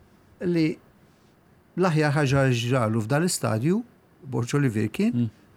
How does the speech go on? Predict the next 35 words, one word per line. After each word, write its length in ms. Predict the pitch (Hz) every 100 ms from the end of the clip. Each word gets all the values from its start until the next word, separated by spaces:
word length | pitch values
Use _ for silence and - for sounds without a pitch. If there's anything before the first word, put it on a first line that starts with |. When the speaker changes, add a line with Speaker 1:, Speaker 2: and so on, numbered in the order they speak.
| - _ _ -
Speaker 1:
li 80 | 220
inqasam 340 | - 117 139
il-partit. 540 | 131 143 131 - - - _ _ _ _ _ _ _ - 98
Speaker 2:
Dak 220 | 95 -
l-istadju 340 | 101 - 104 92
qed 40 |
tgħid 120 | 101 92
qabel 160 | 120 107
is-sixty-two, 480 | - 101 - 127 98
Speaker 1:
Ta' 80 | 82
qabel 160 | 131
Speaker 2:
is-sawra 180 | 127 -
Speaker 1:
sixty-two, 320 | - 185 101 98
Speaker 2:
tu. 80 |
Speaker 1:
eh, 240 | 139 120 143
Speaker 2:
Wa, 240 | 160 135
la, 280 | 104 117 127
la, 240 | 131 127 117
ta' 100 | 123
Speaker 1:
Eh, 100 | -
għaliex? 480 | 190 123 107 120 110
Speaker 2:
ta' 60 |
Speaker 1:
Għax 120 | 175 -
hemmhekk 580 | 196 208 339 156 - - -
Borġ 260 | 165 160 175
Olivier 320 | 226 240 139
kellu 280 | - 170 151
bil-fors. 600 | 147 135 117 101 - - - - - - - - _ _ - _ - - - - -
Jaqbad 360 | 196 135 139
il-Barri 760 | 139 120 110 90 - 120 117 123
minn 140 | 147
qrunu, 360 | - 233 226 285 - _ _ _ _ _ _ _ _ -
jiġġieled 400 | 165 135 202 147
tal-pożizzjoni 640 | 127 127 113 117 131 123
tiegħu, 300 | 147 220 226